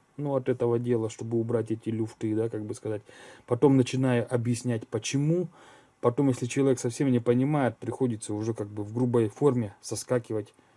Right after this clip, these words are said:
с гнилого базара, если можно вот так вот назвать. Наш человек русский очень туго понимает все это дело.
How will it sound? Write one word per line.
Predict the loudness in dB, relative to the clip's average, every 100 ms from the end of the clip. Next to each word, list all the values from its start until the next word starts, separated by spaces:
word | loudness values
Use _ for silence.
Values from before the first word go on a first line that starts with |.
| _
с | -10
гнилого | 0 4 6 8 6
базара, | 6 2 2 -2 -4 -14 _
если | -16 -8
можно | -4 -4 -6
вот | -8 -6
так | -6
вот | -6 -10
назвать. | -12 -10 -10 -12 -20 -20 -20 -18 -4
Наш | -2 -2
человек | 0 4 4 2
русский | 0 0 -2
очень | -2 -4
туго | -4 -4 -4
понимает | -6 -6 -6 -6 -8 -10
все | -10 -10
это | -8
дело. | -8 -8 -10